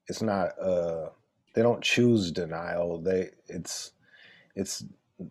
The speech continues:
it's just their way of life. You can give them a PowerPoint presentation on how they fucked up, but if they ex-, ex-, accept that shit, they have to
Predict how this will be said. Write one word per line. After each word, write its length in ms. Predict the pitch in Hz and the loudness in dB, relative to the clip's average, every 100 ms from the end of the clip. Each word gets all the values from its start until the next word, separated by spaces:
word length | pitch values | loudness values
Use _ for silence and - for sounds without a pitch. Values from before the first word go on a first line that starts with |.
| _ _ _ _ _ _ _ _ | _ _ _ _ _ _ _ _
it's 280 | - 92 - | -6 -6 -6
just 380 | - 107 - - | 0 0 0 2
their 160 | 104 98 | 4 6
way 220 | 98 92 | 4 4
of 140 | 90 | 2
life. 340 | 90 101 87 104 | 4 4 4 0
You 80 | 101 | 0
can 140 | 107 | 0
give 140 | 95 | 0
them 100 | 92 | 0
a 100 | 90 | -4
PowerPoint 760 | - 110 104 95 - 101 92 - | -2 2 4 2 2 -2 -2 -2
presentation 720 | 104 90 87 101 98 90 90 | -2 -2 -2 0 2 2 -2
on 160 | 85 90 | -6 -4
how 180 | 90 90 | -2 -2
they 120 | 87 | -2
fucked 380 | - 90 - 104 | 0 -2 0 2
up, 300 | 98 90 - | 4 2 0
but 120 | 87 | -6
if 100 | - | 0
they 160 | 98 87 | 0 0
ex-, 280 | - - - | -4 -8 -8
ex-, 220 | 92 82 - - - _ - | -8 -8 -12 -18 -20 _ -10
accept 540 | 92 - 120 113 - | -8 -2 4 4 4
that 220 | 98 90 80 | 2 2 2
shit, 340 | - 95 87 | 2 2 2
they 140 | 92 92 | 0 2
have 260 | 98 - | 0 0
to 240 | 98 87 | 0 0